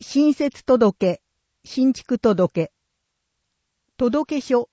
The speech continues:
記載例は、区ホームページよりダウンロードか。届書に必要事項を記載。案内図。建物の場所と周辺の建物名、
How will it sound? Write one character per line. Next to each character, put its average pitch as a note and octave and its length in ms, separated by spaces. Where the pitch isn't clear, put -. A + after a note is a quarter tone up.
記 - 120
載 D4 280
例 A3+ 240
は、 F3+ 240
区 D#4 180
ホ C#4+ 280
ー - 20
ム C#4+ 160
ペ C#4 220
ー A3 80
ジ G3+ 100
よ F#3 140
り F#3 240
ダ G#3 240
ウ C#4 100
ン C#4 120
ロ C4 220
ー G3 40
ド F3+ 240
か。 G3+ 240
届 C#4 420
書 D4 160
に C4+ 160
必 - 240
要 D4 300
事 C#4+ 160
項 F3+ 340
を E3 60
記 - 160
載。 F#3 320
案 C#4+ 320
内 C#4+ 320
図。 F3+ 260
建 D4 320
物 D4+ 240
の G3+ 140
場 F3+ 160
所 A#3 160
と G#3+ 320
周 C#4 320
辺 C4+ 260
の B3+ 160
建 C4+ 320
物 C4+ 240
名、 F#3+ 400